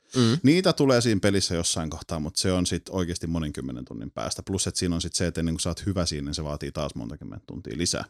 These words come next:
Speaker 1: Joo.
Speaker 2: Ja, äh, just niissä ammateissa on semmosia, jotka pystyy vaikka rakentamaan niitä, tai sit siellä on semmonen tyyppi, joka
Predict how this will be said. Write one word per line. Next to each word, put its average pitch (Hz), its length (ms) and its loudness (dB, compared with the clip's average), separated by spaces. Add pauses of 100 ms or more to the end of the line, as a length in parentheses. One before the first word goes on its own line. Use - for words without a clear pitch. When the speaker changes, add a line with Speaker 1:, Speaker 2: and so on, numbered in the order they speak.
(180)
Speaker 1:
Joo. 101 240 6 (100)
Speaker 2:
Ja, 90 260 2 (140)
äh, 90 420 0
just 110 180 2
niissä 113 160 4
ammateissa 98 440 4
on 85 80 0
semmosia, 85 320 0
jotka 78 200 -6
pystyy 78 380 -6
vaikka 64 240 -8
rakentamaan 90 560 -2
niitä, 90 200 0
tai 87 160 0
sit 85 120 -4
siellä 82 160 -2
on 78 60 -2
semmonen 78 300 -2
tyyppi, 76 300 -4
joka 69 340 -6